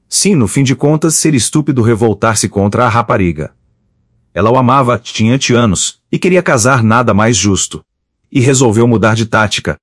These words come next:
Empregar meios brandos e carinhosos para acabar com aquela situação.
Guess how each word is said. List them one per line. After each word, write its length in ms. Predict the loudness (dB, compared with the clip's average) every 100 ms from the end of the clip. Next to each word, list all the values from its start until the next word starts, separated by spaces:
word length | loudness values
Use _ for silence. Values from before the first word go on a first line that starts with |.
| _ _ _ _
Empregar 540 | -2 0 0 2 2 2
meios 280 | 2 0
brandos 440 | 0 0 2 2 0
e 60 |
carinhosos 720 | -2 0 2 2 2 0 -2 -2
para 200 | -2 0
acabar 420 | -2 0 -2 -2
com 140 | -2
aquela 280 | 0 0 0
situação. 640 | 0 -2 0 0 -4 -8